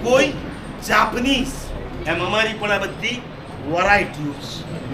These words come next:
આમ ઈચ્છા તો એવી થાય કે નીચે પણ જેટલા બેઠા છે ને, આજે બધાને માણીએ. ફ્રાઈડે છે ને, ગુડ ફ્રાઈડે. ઈ તમારે હશે, મારે હશે. અમારે તો આજે કયો ડે છે?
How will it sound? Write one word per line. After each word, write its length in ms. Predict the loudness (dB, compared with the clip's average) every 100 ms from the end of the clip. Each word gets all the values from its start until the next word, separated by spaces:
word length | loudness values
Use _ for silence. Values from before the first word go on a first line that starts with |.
| -4 2
આમ 180 | 2
ઈચ્છા 360 | 2 -2 2 2
તો 100 | 4
એવી 260 | 2 2 -2
થાય 260 | 2 2
કે 240 | 4 2 2
નીચે 380 | -2 -2 0
પણ 180 | 2 2
જેટલા 320 | -2 0 0
બેઠા 360 | 0 0 -2 -4
છે 100 | -4
ને, 100 | -8 -10 -12 -12 -10 -10 -10 -4
આજે 220 | 0 2 2
બધાને 440 | -2 0 0 0
માણીએ. 460 | -2 0 0 0 -6
ફ્રાઈડે 500 | -4 0 2 2 -2
છે 140 | -4
ને, 100 | -6
ગુડ 280 | -6 -6 -6
ફ્રાઈડે. 720 | -6 -6 -6 -6 -10 -8 -4 -2 -2 -2 -2 0 0 -2 -2 -4 -4 -4
ઈ 40 | -2
તમારે 380 | 0 4 4 4
હશે, 240 | 2 -2
મારે 220 | -2 0
હશે. 140 | 0 -2
અમારે 440 | -4 -2 0 0
તો 320 | -2 -2 0 0 -2 -2 0 2
આજે 140 | 2
કયો 360 | 0 0 2 2
ડે 200 | 0 -2
છે? 520 | -4 -6 -8 -10